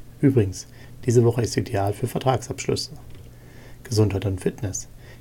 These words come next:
Ihre geistigen Kräfte sind in dieser Woche enorm und sie formen ihr Schicksal mit dieser Gedankenpower. Starke Nerven sind ein Pluspunkt, der ihnen im Alltag, beim Sport und bei all ihren Vorhaben große Souveränität verleiht. Horoskope und Astrologie.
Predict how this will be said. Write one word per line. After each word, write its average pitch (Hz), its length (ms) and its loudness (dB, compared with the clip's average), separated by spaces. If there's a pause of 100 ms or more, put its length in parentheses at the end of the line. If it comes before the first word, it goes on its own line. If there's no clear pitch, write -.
(160)
Ihre 107 180 6
geistigen 110 460 2
Kräfte - 400 -4
sind 113 160 0
in 98 80 -2
dieser 98 260 0
Woche 98 200 -2
enorm 110 440 -2
und 107 140 -4
sie - 80 -12
formen 117 460 0
ihr 104 120 -4
Schicksal - 440 -4
mit 107 200 -2
dieser 104 220 2
Gedankenpower. 107 640 -2 (580)
Starke 127 300 2
Nerven 117 340 2
sind 104 140 2
ein 98 100 -4
Pluspunkt, 135 480 0
der 104 160 0
ihnen 101 140 0
im 98 120 -4
Alltag, 127 440 -2
beim 95 160 -4
Sport 120 420 0
und 110 100 0
bei 98 80 2
all 101 240 4
ihren 107 200 -2
Vorhaben 104 480 0
große 107 360 4
Souveränität 107 680 0
verleiht. 95 420 -2 (800)
Horoskope 131 880 4 (100)
und 131 160 -6
Astrologie. 117 760 2